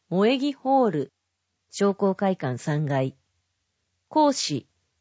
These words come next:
マザーズハローワーク立川就職支援ナビゲーター。対象、就職活動中、またはこれから働きたいと考えている女性。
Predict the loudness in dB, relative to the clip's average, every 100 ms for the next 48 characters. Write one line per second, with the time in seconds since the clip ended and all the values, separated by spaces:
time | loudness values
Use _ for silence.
0 | _ 0 2 4 4 4 0 -2 0 2
1 | 2 2 4 2 0 -4 -2 -4 -6 -4
2 | 0 2 0 -2 -8 -4 -2 -2 -4 -4
3 | -2 2 2 2 0 0 0 2 2 0
4 | -2 -2 -4 -8 _ _ _ _ _ _
5 | _ _ _ _ _ -2 2 2 2 2
6 | 2 2 _ _ _ _ _ _ _ -2
7 | 0 2 0 -2 -2 -4 -2 2 2 2
8 | -2 0 2 2 -2 _ -2 0 2 2
9 | 2 0 0 2 4 4 2 2 0 2
10 | 2 0 -2 0 2 2 2 2 2 2
11 | 0 0 0 0 -4 -8 -6 -2 0 -2